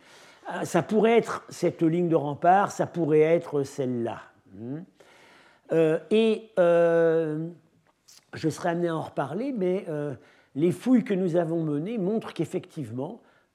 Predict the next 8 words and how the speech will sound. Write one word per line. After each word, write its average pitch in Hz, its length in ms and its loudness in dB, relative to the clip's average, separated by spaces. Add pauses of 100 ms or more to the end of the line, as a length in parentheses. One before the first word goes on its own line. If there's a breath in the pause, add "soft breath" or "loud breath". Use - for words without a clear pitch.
(140 soft breath)
dans 208 240 4
ce 196 160 -2
secteur, 160 680 -4 (480 soft breath)
le 156 200 4
mur 214 440 0
a 160 140 0
été 156 240 0
entretenu 156 680 -6